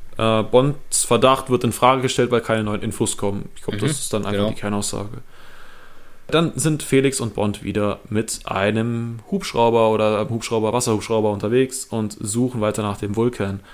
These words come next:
Speaker 1: Und jetzt finden sie die Goldene Grotte, ein Haigebiet. Also James
Speaker 2: Mhm.
Speaker 1: wird durch die Haie so ein bisschen stutzig und Felix sagt, "Ja, das ist die Goldene
Speaker 2: Ja.
Speaker 1: Grotte."
Speaker 2: Ja, und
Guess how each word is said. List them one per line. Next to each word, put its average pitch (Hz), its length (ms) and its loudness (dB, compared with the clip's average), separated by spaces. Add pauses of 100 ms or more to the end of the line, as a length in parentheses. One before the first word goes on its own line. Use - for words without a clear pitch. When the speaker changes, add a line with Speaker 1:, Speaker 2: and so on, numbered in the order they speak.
(440)
Speaker 1:
Und 113 320 0 (320)
jetzt - 340 0
finden 131 300 0
sie 110 120 -2
die 110 140 -2
Goldene 113 440 4
Grotte, 135 540 2
ein - 220 -8
Haigebiet. 131 480 0
Also 113 280 -2 (280)
James 127 200 2
Speaker 2:
Mhm. - 40 2
Speaker 1:
wird 123 180 0
durch 117 120 -2
die 117 140 -2
Haie 151 240 2
so 151 100 -2
ein 156 40 0
bisschen 151 220 -4
stutzig 147 500 -4
und 110 260 -4
Felix 120 280 0
sagt, 113 140 -2
"Ja, 135 80 4
das 131 140 4
ist - 60 -6
die 117 60 -6
Goldene 110 300 4
Speaker 2:
Ja. - 40 -6
Speaker 1:
Grotte." 151 540 0
Speaker 2:
Ja, 120 200 4
und 147 440 0